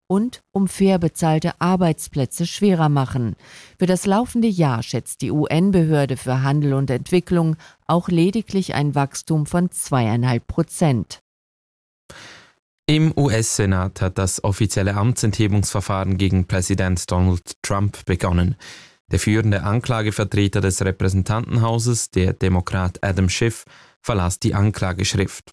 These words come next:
Speaker 2: Anschließend wurde der oberste U-S-Richter John Roberts als Leiter des Verfahrens vereidigt. Trump werden Machtmissbrauch und Behinderung der Ermittlungen des Parlaments vorgeworfen.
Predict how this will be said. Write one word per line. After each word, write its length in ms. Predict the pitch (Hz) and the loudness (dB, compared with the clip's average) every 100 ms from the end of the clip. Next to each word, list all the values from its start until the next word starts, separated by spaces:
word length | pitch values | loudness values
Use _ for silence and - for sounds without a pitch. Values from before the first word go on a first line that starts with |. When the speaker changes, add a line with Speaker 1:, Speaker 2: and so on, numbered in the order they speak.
| _ _ - | _ _ -6
Speaker 2:
Anschließend 560 | 98 101 - 120 127 113 | -2 -2 0 0 2 0
wurde 200 | 113 113 | 2 0
der 200 | 110 107 | 0 0
oberste 440 | 117 117 - 113 | -2 0 -2 -2
U-S-Richter 720 | - 113 110 - 104 98 101 95 | 0 0 0 0 -2 0 -4 -2
John 260 | 101 98 | 0 2
Roberts 440 | 95 107 107 95 - - - | 2 0 0 -2 -8 -12 -6
als 300 | 104 104 - | -2 -2 0
Leiter 400 | 95 90 - 95 | 0 0 -2 0
des 180 | 92 - | 0 0
Verfahrens 540 | 92 - 90 90 95 | -4 -2 0 0 -2
vereidigt. 720 | 92 104 98 - - - - _ - - - _ _ | -2 0 0 -2 -8 -10 -10 _ -20 -20 -20 _ _
Trump 340 | - 95 127 - | -4 -2 -2 0
werden 240 | 117 113 | 2 2
Machtmissbrauch 920 | 101 117 - - 113 98 - 101 101 107 | 2 0 -6 -2 -2 -2 -2 -4 -2 -2
und 180 | 101 | -2
Behinderung 480 | 107 104 120 117 107 | 0 2 2 2 2
der 160 | 98 95 | 0 0
Ermittlungen 600 | 98 107 - 101 101 95 | 2 0 0 0 2 2
des 180 | 101 - | 0 -2
Parlaments 580 | 92 98 110 95 87 | -2 0 2 2 0
vorgeworfen. 720 | - 92 87 92 87 - - | -2 -2 0 -2 -2 -4 -8